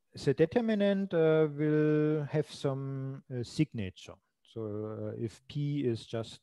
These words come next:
uh, a pseudo, um, Riemannian, um, metric, uh, since, uh, this, uh, Gram matrix, uh, is not, uh, necessarily, uh, positive, uh,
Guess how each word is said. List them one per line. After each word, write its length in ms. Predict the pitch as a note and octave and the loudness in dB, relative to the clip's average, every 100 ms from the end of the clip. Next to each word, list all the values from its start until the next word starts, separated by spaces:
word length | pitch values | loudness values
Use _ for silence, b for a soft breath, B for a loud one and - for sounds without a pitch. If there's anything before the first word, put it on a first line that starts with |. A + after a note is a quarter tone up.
| A2+ | -12
uh, 40 | |
a 1080 | G#2+ G#2 G2 G2 _ _ _ _ _ A2 G2 - | -10 -8 -10 -12 _ _ _ _ _ -18 -18 -14
pseudo, 1040 | - A#2+ C3+ D3+ D3 D3 D3+ C#3+ C3+ C#3 | -6 -6 -4 -4 -2 -4 -4 -6 -6 -8
um, 220 | C3+ C#3 _ | -8 -12 _
Riemannian, 880 | C#3+ C#3+ C#3 C#3+ C#3+ C#3 C3+ C3+ C#3 | -8 -6 -6 -8 -8 -8 -8 -10 -10
um, 680 | C#3+ C3 B2+ B2 B2 B2+ A#2+ _ | -8 -6 -4 -4 -6 -8 -14 _
metric, 580 | C3 C3 C#3 - - C#3 _ B2 | -10 -2 -2 0 0 0 _ -6
uh, 260 | A#2+ A#2 | -2 0
since, 400 | A2+ A#2 A2+ A2+ | -2 -6 -8 -8
uh, 460 | A2+ G#2+ G#2+ G#2 G#2+ G#2 | -6 -4 -4 -4 -8 -10
this, 280 | - A2 - | -10 -10 -10
uh, 100 | A2 G#2 | -12 -10
Gram 240 | - A2+ C3+ | -2 -2 0
matrix, 640 | B2 B2+ _ B2 A#2+ - | 0 0 _ -4 -4 -12
uh, 280 | B2 A2+ A2+ A#2+ | -8 -6 -6 -6
is 200 | A2+ - | -12 -10
not, 200 | A#2 A#2+ _ - | -8 -8 _ -10
uh, 240 | A#2 A2+ A2 | -8 -6 -6
necessarily, 760 | A2 B2+ - A#2 A2 A2 G#2+ G2+ _ - | -8 -8 -6 -4 -4 -4 -6 -8 _ -20
uh, 180 | B2 A2 G2 _ | -14 -14 -14 _
positive, 560 | D3+ - - G#2+ G#2 | -12 -12 -12 -12 -12
uh, 40 | - | -16